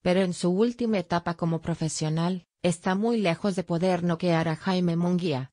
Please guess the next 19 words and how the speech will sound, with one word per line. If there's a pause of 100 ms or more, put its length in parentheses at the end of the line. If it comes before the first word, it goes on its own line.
(140)
o
al
menos
eso
piensa
una
figura
del
boxeo
que
dio
a
conocer
recientemente
las
razones
de
su
declive.